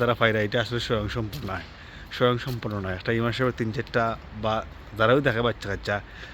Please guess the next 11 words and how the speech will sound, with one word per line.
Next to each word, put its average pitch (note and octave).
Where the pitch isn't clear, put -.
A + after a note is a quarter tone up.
এরা B2
লইয়া A#2+
দেখা A#2+
যাবে A2+
চলাফেরা A#2
করতে G#2+
বা A2
চলতে G#2
হিমশিম A2+
খাইলে। F#2
কিন্তু A#2+